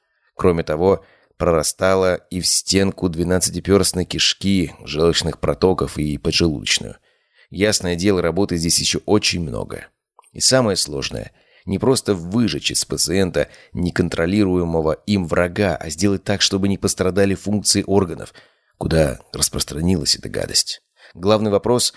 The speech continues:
если убрать образование в пределах здоровых тканей, то не будет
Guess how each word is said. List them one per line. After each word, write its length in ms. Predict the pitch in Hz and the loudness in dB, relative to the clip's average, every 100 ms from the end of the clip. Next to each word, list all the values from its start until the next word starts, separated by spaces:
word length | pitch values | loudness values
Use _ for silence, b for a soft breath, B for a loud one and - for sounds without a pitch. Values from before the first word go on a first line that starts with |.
| b | b
если 400 | - 95 110 - | -6 0 0 0
убрать 300 | 95 104 104 | 2 4 4
образование 580 | 95 95 98 98 113 101 | 0 -2 0 2 2 0
в 60 | - | -4
пределах 400 | 87 95 101 87 | -2 2 2 2
здоровых 420 | 85 95 92 - | 2 2 0 -4
тканей, 440 | - 101 87 69 | 0 2 2 -2
то 260 | - 82 82 | -2 0 2
не 160 | 87 | 0
будет 440 | 90 113 117 110 | 0 2 2 2